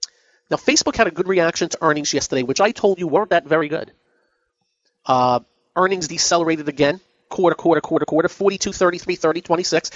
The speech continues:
Twenty-six still a decent number, but still decelerating. And earnings are up twelve percent. They used to grow thirty and forty. And that comes off of the past two quarters, eight and eleven. So Facebook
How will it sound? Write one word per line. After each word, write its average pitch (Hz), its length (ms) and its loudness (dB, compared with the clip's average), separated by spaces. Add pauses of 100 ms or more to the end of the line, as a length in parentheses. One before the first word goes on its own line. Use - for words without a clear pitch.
(120)
Twenty-six 302 420 0
still 233 160 2
a - 20 0
decent 208 260 -4
number, 208 200 2
but - 100 -10
still - 160 -2
decelerating. 160 560 0 (320)
And 233 100 -2
earnings 226 300 0
are 226 60 4
up 220 80 0
twelve 214 200 0
percent. 226 400 -8 (1900)
They 240 60 0
used 247 140 -4
to 240 60 -6
grow 233 120 2
thirty 226 280 0
and 214 100 -8
forty. 240 340 -10 (1200)
And 208 120 0
that 240 100 2
comes 226 220 0
off 233 160 2
of 196 100 0
the - 140 -4
past - 280 0
two 226 80 -6
quarters, 226 520 -2
eight - 140 0
and 196 60 -4
eleven. 208 320 -2 (1160)
So - 180 -2
Facebook - 640 0